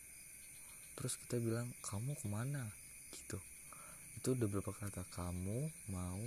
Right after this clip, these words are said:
kemana?" Tiga kata berarti tiga ribu. Dan untung aja saya kan pendiam, namanya di tempat baru selalulah jadi pendiam. Hmm,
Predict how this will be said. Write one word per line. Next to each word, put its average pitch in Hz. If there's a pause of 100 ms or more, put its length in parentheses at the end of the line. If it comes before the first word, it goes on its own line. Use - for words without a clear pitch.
(320)
kemana?" 98 (560)
Tiga 95
kata 107
berarti 104
tiga 98
ribu. 98 (1400)
Dan 101
untung 95
aja 107 (400)
saya 95
kan 107 (480)
pendiam, 98 (480)
namanya 92 (1000)
di 95
tempat 95
baru 95 (560)
selalulah 101 (560)
jadi 95
pendiam. 95 (1800)
Hmm, 101